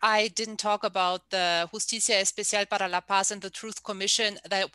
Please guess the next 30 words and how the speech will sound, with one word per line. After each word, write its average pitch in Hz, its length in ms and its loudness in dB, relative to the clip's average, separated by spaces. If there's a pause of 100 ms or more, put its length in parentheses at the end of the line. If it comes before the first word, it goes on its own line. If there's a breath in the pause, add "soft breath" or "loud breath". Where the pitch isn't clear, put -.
that 196 160 0
is 185 140 -6
a 185 60 -8
question 185 340 -2
of 156 140 -12
time. 135 320 -2 (560 loud breath)
Um, 196 500 2
we 220 140 2
had 190 400 2 (120)
a 185 100 2
very 190 260 2
limited 190 460 -4
time 185 460 2
to, 180 340 -6
uh, 165 420 -2
to 196 120 -8
talk 190 300 -2
about, 165 560 -2 (140)
uh, 165 200 -2 (100)
the 170 240 -4 (120)
different 208 440 -4 (120)
topics. 220 560 0 (100)
And, 190 300 2 (280)
um, 185 500 0 (680 loud breath)
although 233 640 4
I 226 180 6
am 233 440 4
very, 233 720 0 (180)
um, 180 880 2 (640 loud breath)
uh, 160 480 -8